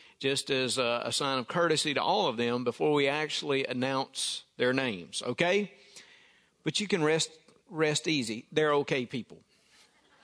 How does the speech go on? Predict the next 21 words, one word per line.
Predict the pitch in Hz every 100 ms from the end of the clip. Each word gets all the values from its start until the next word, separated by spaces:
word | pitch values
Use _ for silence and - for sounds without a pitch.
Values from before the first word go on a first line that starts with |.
| _ _ - _ _ _
All | 110 147
right? | - - _ _ _ _ - - - -
As | 123
a | 147
matter | 180 190
of | 165
fact, | 185 202 190
when | 147
I | 151
looked | 170 170
at | 170
all | 160 160
twenty, | - 196 160 120
I | 123
thought | 135 139 135
we | 147
were | 143
in | 139 131 123
pretty | 143 135
good | 131 135
shape. | - 123 92 -